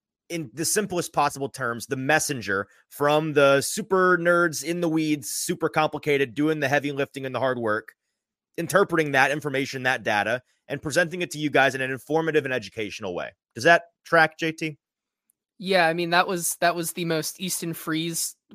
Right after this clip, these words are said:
Speaker 2: route to get to the final sentence, which is, is what I live by as well, that we are trying to bring you, uh, the most informed content that we can, making sense of all of these things that may go over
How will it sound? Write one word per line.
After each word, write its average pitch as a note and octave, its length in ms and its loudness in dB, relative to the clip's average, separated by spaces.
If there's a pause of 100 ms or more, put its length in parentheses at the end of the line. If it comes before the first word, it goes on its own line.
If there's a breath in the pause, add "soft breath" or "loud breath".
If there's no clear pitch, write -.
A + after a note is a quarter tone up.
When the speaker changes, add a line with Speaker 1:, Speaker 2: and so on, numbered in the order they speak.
(260)
Speaker 2:
route E3+ 480 6
to F3 100 -8
get D#3+ 200 -2
to D#3+ 160 -2
the D3+ 80 -4
final D#3+ 560 2
sentence, G3 580 -2
which D3+ 260 -6
is, D#3 340 -4
is D#3+ 340 -4
what E3 240 4
I F3 320 8
live E3+ 260 0
by D#3+ 220 6
as D3+ 160 -4
well, E3 240 2
that D#3+ 120 -4
we D#3+ 120 -4
are D#3 40 -4
trying D#3+ 260 0
to D3+ 60 -6
bring D#3+ 220 -2
you, D3+ 200 -4 (520 loud breath)
uh, C#3+ 460 2 (180)
the F3+ 80 -6
most G#3+ 240 0
informed A3+ 360 0
content G#3 440 4
that F3 100 4
we F3+ 100 0
can, F3+ 520 0
making F#3 280 -2
sense G3+ 360 2
of E3+ 100 -4
all F#3+ 220 6
of F3+ 80 -4
these F3+ 280 -4
things G3 360 -4
that E3 160 -2
may F3 160 2
go F3 200 4
over F3 260 0